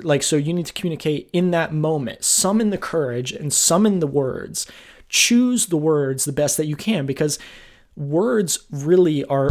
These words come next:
all your currency in a remote distributed environment. And even a lot of these principles, I would say, are equally important in a, in a in-person environment. I mean, I don't think this applies just to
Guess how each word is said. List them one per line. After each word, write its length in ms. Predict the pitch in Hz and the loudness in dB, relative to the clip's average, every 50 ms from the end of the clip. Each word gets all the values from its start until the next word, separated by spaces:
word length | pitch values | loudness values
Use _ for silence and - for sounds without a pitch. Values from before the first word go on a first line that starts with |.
| 139 - | 4 4
all 480 | 147 151 165 170 170 165 156 147 143 | 4 6 6 6 6 6 4 4 0
your 140 | 139 135 139 | -2 -2 -4
currency 760 | 139 - - 147 143 139 139 127 123 - - - - - - _ - - - _ _ _ | -4 -6 -6 -4 -4 -4 -4 -4 -6 -8 -10 -12 -14 -18 -20 _ -20 -20 -20 _ _ _
in 160 | 175 156 147 | -2 0 0
a 60 | 143 | 0
remote 360 | 139 139 139 143 147 147 143 139 | 0 0 0 0 0 0 -2 -2
distributed 400 | 131 - - - 139 139 131 127 | -4 -6 -4 -4 -4 -4 -4 -4
environment. 460 | 127 123 127 131 131 123 123 120 139 | -4 -4 -4 -2 -2 -4 -4 -6 -8
And 180 | 156 170 - | -8 -8 -6
even 480 | 214 220 277 277 285 269 240 202 190 - _ _ _ - - | -6 -6 -4 -2 -2 -2 -2 -2 -4 -8 _ _ _ -4 -2
a 80 | 190 | -2
lot 240 | 165 175 226 269 311 | -2 -2 -2 -4 -4
of 60 | 320 | -4
these 160 | 294 247 202 - | -4 -4 -4 -4
principles, 600 | - 208 208 190 - 190 - 170 160 156 143 - - | -4 -4 -4 -2 -4 -4 -4 -4 -4 -4 -6 -6 -4
I 140 | 147 151 156 | -2 0 0
would 180 | 160 156 147 | 0 -2 -2
say, 400 | - - 160 147 147 156 151 151 - | -2 -2 0 0 0 0 0 0 0
are 180 | 156 143 143 143 - | 0 0 0 0 -2
equally 360 | 196 196 - - 185 185 165 | -4 -6 -2 -4 -4 -2 -2
important 440 | 156 147 139 - 165 151 151 147 135 | -4 -6 -6 -6 -6 -6 -4 -6 -6
in 100 | 131 127 | -6 -8
a, 220 | - - - - 151 | -8 -12 -10 -8 -6
in 100 | 143 131 | -4 -4
a 240 | 120 117 113 117 - _ _ _ _ _ - - | -4 -4 -6 -8 -12 _ _ _ _ _ -6 -2
in-person 580 | 208 202 202 185 - - - 214 208 - - - | -2 0 0 -2 -4 -8 -8 -8 -6 -6 -8 -10
environment. 400 | - - - - - - - 131 | -12 -12 -14 -12 -12 -10 -8 -6
I 60 | 131 | -6
mean, 200 | 131 131 131 123 - - - - - - - | -6 -6 -6 -8 -10 -16 -20 -20 -20 -10 -4
I 40 | 185 | -4
don't 140 | 220 214 - | -4 -2 -2
think 140 | 214 196 | -2 -2
this 160 | 180 156 - 143 | -2 -4 -4 -6
applies 440 | - - 156 151 147 135 120 - | -6 -4 -4 -2 -2 -2 -4 -6
just 320 | - - 151 151 - - - | -6 -6 -6 -6 -6 -6 -6
to 360 | - - 131 127 123 117 113 | -6 -4 -2 -2 -2 -4 -6